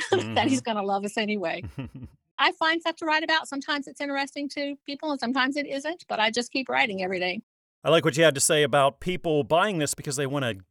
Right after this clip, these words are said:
Speaker 2: give it away. They wanna gift
Speaker 1: Yeah.
Speaker 2: it to other people. And there's nothing like having a physical copy of the book out there to hand out and to, to have up on your shelf to be able to reach up and refer to when you want.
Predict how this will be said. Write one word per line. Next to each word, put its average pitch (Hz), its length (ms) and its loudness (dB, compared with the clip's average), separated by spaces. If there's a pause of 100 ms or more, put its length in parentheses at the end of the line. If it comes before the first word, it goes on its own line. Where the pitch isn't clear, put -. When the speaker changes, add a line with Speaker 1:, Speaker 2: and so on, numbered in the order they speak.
(120)
Speaker 2:
give 156 140 4
it 147 60 4
away. 113 320 2
They 87 100 -6
wanna 95 240 -4 (240)
gift 135 220 2
Speaker 1:
Yeah. 202 140 4
Speaker 2:
it - 120 -4
to 147 120 -2
other 123 180 -2
people. 156 260 0
And 214 120 2
there's 254 160 0
nothing 202 280 2
like 160 260 0
having 143 240 0
a 110 60 -2
physical 123 500 -2
copy 143 380 4
of 98 100 -2
the 104 100 0
book 110 320 2 (260)
out 120 200 2
there 110 200 2
to 95 220 -2
hand 139 300 2
out 131 220 6
and 120 100 -2
to, 110 180 -2
to 131 160 -2
have 151 200 0
up 135 140 4
on 131 140 2
your 107 80 -4
shelf 113 400 -2
to 113 80 -12
be 117 120 -6
able 117 160 -6
to 104 140 -6
reach 110 320 -6
up - 180 -6
and 95 120 -8 (200)
refer 165 380 2
to 127 280 -2
when 120 180 -2
you 110 100 -2
want. 117 460 0